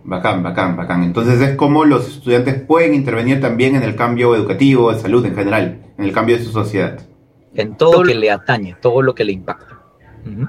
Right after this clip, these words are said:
Speaker 1: Perfecto, buenísimo. Entonces cuéntanos, cuéntanos de qué trata, los principales hallazgos.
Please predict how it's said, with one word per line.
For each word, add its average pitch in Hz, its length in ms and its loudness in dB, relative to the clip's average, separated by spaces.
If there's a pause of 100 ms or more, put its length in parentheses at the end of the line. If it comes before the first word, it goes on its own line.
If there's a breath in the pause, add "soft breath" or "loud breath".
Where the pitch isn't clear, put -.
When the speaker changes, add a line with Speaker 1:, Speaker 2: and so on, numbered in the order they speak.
Speaker 1:
Perfecto, - 720 -4 (100)
buenísimo. 107 440 2
Entonces 139 200 0
cuéntanos, 135 380 0
cuéntanos 165 360 2
de 139 80 4
qué 143 120 0
trata, - 340 -2 (380)
los 104 340 -4
principales 123 460 -2
hallazgos. 117 640 -2